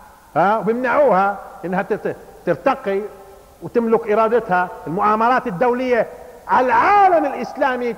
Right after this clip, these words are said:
كله هو اللي مخلي اليهود. تصوروا، تصوروا البقعة الصغيرة هاي قديش هي بترفض،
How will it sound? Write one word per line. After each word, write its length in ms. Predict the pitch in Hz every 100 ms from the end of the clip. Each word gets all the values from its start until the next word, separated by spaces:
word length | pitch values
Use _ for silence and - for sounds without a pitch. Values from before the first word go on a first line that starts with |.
| -
كله 460 | 220 202 180 190 190 - - - _ - _ _ - - _ - - -
هو 180 | 370
اللي 160 | 381 330
مخلي 320 | 226 262 254
اليهود. 460 | 240 220 202 208 247 - - - - _ _ _ _ - -
تصوروا، 380 | 220 269 190 120 - - - - - - -
تصوروا 300 | 294 339 311
البقعة 280 | 269 302 247
الصغيرة 440 | 262 - 233 277 254
هاي 300 | 208 233 214
قديش 600 | 233 214 175 311 - 277
هي 140 | 277
بترفض، 560 | 269 320 226 - 196